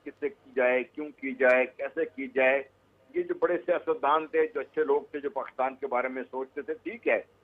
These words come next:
अपने, अपने सियासी मफादात हैं, अपनी, अपनी सियासी सोच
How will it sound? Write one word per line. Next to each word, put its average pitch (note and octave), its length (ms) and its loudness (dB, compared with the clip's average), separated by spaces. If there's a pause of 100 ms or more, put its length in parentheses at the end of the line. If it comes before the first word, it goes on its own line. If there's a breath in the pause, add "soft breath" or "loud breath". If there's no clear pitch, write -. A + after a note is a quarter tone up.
(180)
अपने, B2 200 -4
अपने C#3+ 240 0
सियासी C3+ 380 -2
मफादात A#2 580 2
हैं, A#2 220 -8 (360)
अपनी, A#2+ 220 -6
अपनी C3 200 -4
सियासी B2 360 -6
सोच A#2+ 300 -10